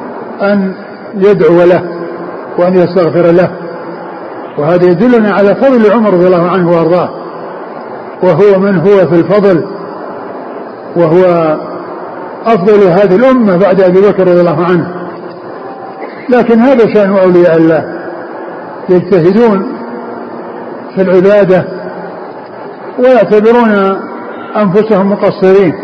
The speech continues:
ثم أيضًا أويس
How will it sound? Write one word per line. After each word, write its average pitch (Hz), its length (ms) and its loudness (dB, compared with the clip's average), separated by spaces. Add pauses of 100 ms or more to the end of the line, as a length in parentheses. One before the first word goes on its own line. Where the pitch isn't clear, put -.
(1200)
ثم 254 220 4
أيضًا 254 300 4
أويس 226 600 4